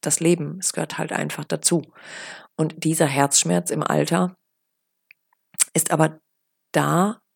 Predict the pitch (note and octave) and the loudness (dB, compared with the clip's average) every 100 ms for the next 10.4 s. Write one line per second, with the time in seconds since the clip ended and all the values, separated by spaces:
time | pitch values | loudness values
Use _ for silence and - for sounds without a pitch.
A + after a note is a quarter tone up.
0 | _ D#3 D3+ D3+ - D3+ D3 D3 D#3 D3 | _ -4 -2 -4 -2 0 0 -4 -6 -4
1 | D3+ D#3+ D#3+ - - - D#3+ D#3 E3 D#3+ | -2 0 2 2 0 -2 -2 -2 0 0
2 | D#3 D#3 - D3 E3 E3+ F3 E3+ - - | 0 -2 -2 -2 -2 -2 0 0 -2 -10
3 | - - - - D#3+ D#3 D#3+ - E3 F#3 | -16 -16 -12 -6 0 2 2 2 2 4
4 | A3 G#3+ - - - E3 D#3+ F#3+ G3 F#3 | 4 0 -8 -10 -2 2 6 4 4 -2
5 | - D#3+ E3 E3+ E3 D#3+ E3 D3+ D#3+ C#3+ | 0 2 2 0 0 0 0 -2 0 0
6 | D3 D3 C3+ D#3+ - F#3+ F#3+ - _ _ | 0 0 0 0 0 -2 -4 -10 _ _
7 | _ _ D#3+ D#3 D#3+ D#3+ - D#3+ D3 - | _ _ 0 0 0 0 0 -2 -2 -2
8 | - C#3+ D3 C#3+ - - _ _ _ _ | -4 -4 -2 -2 -4 -8 _ _ _ _
9 | _ D3 C#3+ D3 D#3+ D#3 - G3 F#3 D#3 | _ -2 0 -2 -2 -4 -2 0 2 0
10 | C#3+ C#3+ D3 - | -4 -6 -6 -10